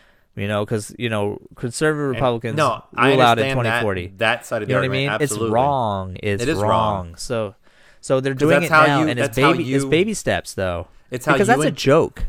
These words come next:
Speaker 2: it's how you interpret it. You can watch almost a lot of T V shows now and go, "There's no way that can be made now."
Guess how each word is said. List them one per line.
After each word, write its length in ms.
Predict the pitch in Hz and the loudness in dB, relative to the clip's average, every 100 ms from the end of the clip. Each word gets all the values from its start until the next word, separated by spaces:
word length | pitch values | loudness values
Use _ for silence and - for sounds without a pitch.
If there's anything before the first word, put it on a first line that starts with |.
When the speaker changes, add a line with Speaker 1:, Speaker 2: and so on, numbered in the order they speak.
| - - | -4 -6
Speaker 2:
it's 100 | 151 | 0
how 80 | |
you 220 | 135 139 147 | 0 2 -2
interpret 400 | 131 165 147 107 | -2 -6 -4 -6
it. 120 | 90 | -6
You 60 | 120 | -6
can 40 | |
watch 200 | 139 135 | -4 -4
almost 180 | 139 120 | -6 -6
a 20 | |
lot 140 | 127 113 | -4 -4
of 60 | |
T 180 | - 127 | -6 -10
V 160 | 120 170 | -10 -12
shows 380 | - 95 85 87 | -8 -8 -8 -8
now 260 | 85 85 | -6 -6
and 100 | 90 | -4
go, 260 | 90 85 80 - _ | -4 -4 -6 -16 _
"There's 160 | 101 98 | -12 -6
no 140 | 107 | -2
way 140 | 107 | 0
that 120 | 101 101 | -2 -4
can 60 | 95 | -6
be 60 | |
made 300 | 87 90 82 | -4 -6 -4
now." 400 | 101 107 78 80 | -4 -4 -4 -6